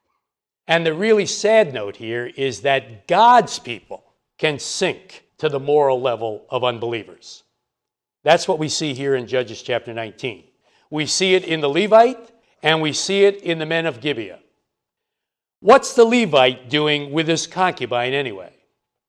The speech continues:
Levites were supposed to be servants of the Lord and models for the rest of Israel. In verse nineteen,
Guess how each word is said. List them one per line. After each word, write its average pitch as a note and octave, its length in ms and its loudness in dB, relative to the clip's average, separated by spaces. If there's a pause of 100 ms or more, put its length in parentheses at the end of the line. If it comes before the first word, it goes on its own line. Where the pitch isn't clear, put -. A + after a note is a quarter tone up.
(200)
Levites F#3+ 680 4
were E3 120 0
supposed A3 680 2
to F#3 80 2
be F3 480 -6
servants A#3 640 4
of A3 100 4
the A3 80 6
Lord G#3+ 420 6
and D3 280 -2
models G#3+ 640 8
for G3+ 220 0
the G3 80 2
rest G3+ 260 4
of G#3 100 2
Israel. G3 500 2 (1120)
In F#3 160 2
verse G#3+ 300 4
nineteen, G#3 640 -2